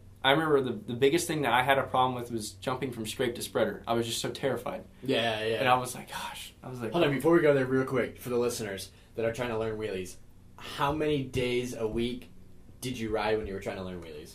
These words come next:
Speaker 1: When I first got my stunt bike?
Speaker 2: Yep.
Speaker 1: Every day I was at the lot.
Speaker 2: Yep.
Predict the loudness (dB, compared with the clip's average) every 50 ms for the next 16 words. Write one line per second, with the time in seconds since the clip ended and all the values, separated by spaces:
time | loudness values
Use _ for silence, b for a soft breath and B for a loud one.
0 | -4 0 2 2 2 4 2 0 0 0 -2 -2 -2 -2 -2 -2 -2 -2 -2 -2
1 | -4 -4 -6 -6 -6 -6 -6 -8 -10 -18 -20 -20 -20 -20 -14 -12 -6 -2 0 2
2 | 4 6 6 6 6 4 2 -4 -2 -2 0 0 0 -2 -4 -8 -10 -8 -8 -8
3 | -8 -10